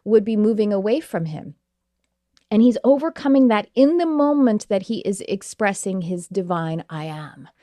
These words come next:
with his roar. It is, it is a cataclysmic experience for the lion, and very vulnerable at the time, very aware of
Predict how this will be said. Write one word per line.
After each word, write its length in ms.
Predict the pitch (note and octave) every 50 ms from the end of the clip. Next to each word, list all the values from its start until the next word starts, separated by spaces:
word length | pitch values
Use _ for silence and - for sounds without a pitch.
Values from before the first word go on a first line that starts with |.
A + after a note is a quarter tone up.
| _ _ _ _ _ _ _ _ -
with 140 | - D#3+ -
his 180 | F3+ E3 D#3+
roar. 500 | F3+ F3+ F#3 F#3 E3+ D#3 B2+ B2+ C3+ D#3+ - _ _ _ _ _ _ _ _ _ _ _ _ _ _ _ _ _ -
It 160 | C#4+ C#4 C4
is, 460 | D4+ C4 A3+ G#3+ F#3+ - - - - _ _ _ -
it 140 | - C4 B3+
is 120 | C4+ A#3+
a 60 | A#3+ A3+
cataclysmic 1160 | - _ - - - C#4 C#4 C#4 B3+ B3+ - - - - B3 B3+ C#4 A#3+ A#3+ A3 G3 - -
experience 960 | F3 - - - - - A3+ A3 G3 E3 - - - - - - - - _ _ _ _ _ _ _ _
for 140 | - G#3 F#3
the 80 | F3+
lion, 420 | F3 F3 E3+ E3+ E3+ D#3+ F3 F3+ - _ _ _ _ _ _ _ _ _ _ _ -
and 180 | G#3 G3+ G3 F3 _ _ _ _ _
very 380 | - F3 F3+ G#3+ A#3+ C#4 D#4 D4+
vulnerable 420 | A#3+ A#3 G#3+ F#3+ F3 F3 E3 D#3+
at 100 | D#3 -
the 60 | -
time, 380 | - - - E3+ D#3+ C#3+ C#3+ C#3+ _ _ _ _ _ _ -
very 300 | F#3 F#3 A#3+ C4+ F4 F4
aware 640 | D#4+ C4+ G#3+ G3+ A3 A3 A3 F#3+ E3 C#3+ D#3 D#3+ _ _ _ _ _ _ _ _ _ _ _ _ _
of 380 | - F#3+ F3+ F3 E3+ E3+ E3+ _